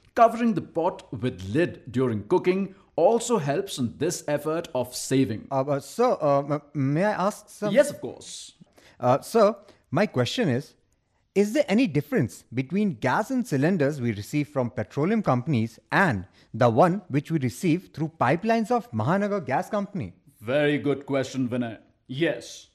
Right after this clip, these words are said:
Speaker 1: both are gaseous fuels, but they differ in their composition. We get L P G from oil companies like Indian Oil Corporation, Bharat Petroleum and Hindustan Petroleum.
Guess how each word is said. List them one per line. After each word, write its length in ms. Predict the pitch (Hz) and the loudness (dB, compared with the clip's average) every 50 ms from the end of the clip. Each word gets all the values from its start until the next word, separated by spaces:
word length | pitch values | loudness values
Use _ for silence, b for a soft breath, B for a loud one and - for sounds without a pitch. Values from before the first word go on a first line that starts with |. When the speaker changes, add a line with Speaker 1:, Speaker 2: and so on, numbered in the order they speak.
| _ _ | _ _
Speaker 1:
both 540 | 92 80 80 123 165 214 254 254 247 - | -20 -12 -6 -2 0 2 2 0 -2 -4
are 160 | - 208 214 185 | -4 -4 -4 -2
gaseous 480 | 156 185 180 196 185 202 220 214 214 | 0 0 0 0 -2 -4 -6 -6 -6
fuels, 560 | - - 226 - 226 151 - - 180 - - | -6 -6 -6 -4 -4 -4 -6 -8 -14 -16 -16
but 420 | - 127 101 120 160 180 - - - | -18 -16 -6 -4 -4 -4 -4 -4 -6
they 120 | 220 220 | -6 -6
differ 500 | 151 120 110 214 220 220 247 254 262 220 180 | -6 -2 -2 -2 -2 0 0 0 0 0 -2
in 140 | 196 180 | -4 0
their 180 | 165 - - - | 0 2 2 2
composition. 720 | - 202 160 147 139 139 135 101 - - - - - - _ _ _ _ _ _ _ _ _ _ | 2 2 0 0 2 0 -4 -6 -6 -10 -12 -18 -20 -20 _ _ _ _ _ _ _ _ _ _
We 180 | - 180 294 277 | -2 0 0 2
get 180 | 277 277 277 277 - | 2 0 0 0 0
L 140 | 165 180 196 | 0 0 0
P 180 | 190 247 240 233 | 0 0 -2 -2
G 220 | - 247 254 294 | -2 -4 -6 -6
from 340 | 285 - 175 160 160 160 160 - | -6 -4 -4 -2 -2 -2 -2 -2
oil 280 | 151 160 175 185 185 | 0 2 2 2 2
companies 500 | 185 175 170 165 - 160 175 180 151 117 | 2 -2 -4 -4 -4 -4 -4 -4 -4 -4
like 300 | 120 117 113 110 110 - - | -4 -4 -4 -6 -8 -8 -2
Indian 300 | 147 147 151 143 139 135 | 0 0 2 2 0 0
Oil 200 | 131 123 117 110 | 0 -2 -4 -6
Corporation, 800 | - 107 101 - 107 101 135 156 147 - 170 170 175 175 160 B B B B B B | -6 -10 -10 -10 -8 -6 -4 -4 -4 -4 -4 -4 -4 -4 -6 B B B B B B
Bharat 440 | 101 - 87 95 127 165 180 - - | -16 -14 -4 -2 0 0 0 0 -2
Petroleum 600 | 160 139 - - 151 156 160 165 175 180 202 - - | -4 -6 -4 -4 -4 -4 -2 0 -2 -2 -2 -4 -6
and 340 | 143 143 147 151 147 135 123 | -4 -2 0 0 0 0 0
Hindustan 500 | 190 233 220 190 - - 139 120 110 107 | 0 -2 0 -2 -4 -4 -4 -6 -6 -6
Petroleum. 560 | - 101 - - 104 101 90 58 - - | -8 -12 -14 -14 -16 -14 -16 -18 -20 -20